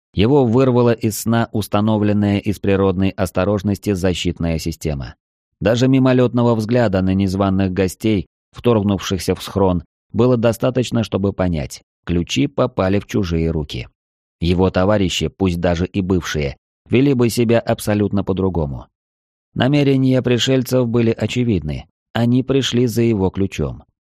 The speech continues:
Рефлексы сработали быстрее, чем Адам успел полностью оценить ситуацию. Он взял ключ,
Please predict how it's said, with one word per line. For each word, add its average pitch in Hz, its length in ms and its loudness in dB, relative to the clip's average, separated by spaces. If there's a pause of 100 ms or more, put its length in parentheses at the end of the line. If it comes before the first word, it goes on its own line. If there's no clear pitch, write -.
(320)
Рефлексы 95 500 0
сработали 98 520 0
быстрее, 104 480 0
чем 95 240 0
Адам 98 360 0
успел 101 400 0
полностью 104 680 0
оценить 92 380 -2
ситуацию. 78 680 -4 (380)
Он 135 200 2
взял 107 240 2
ключ, 117 400 0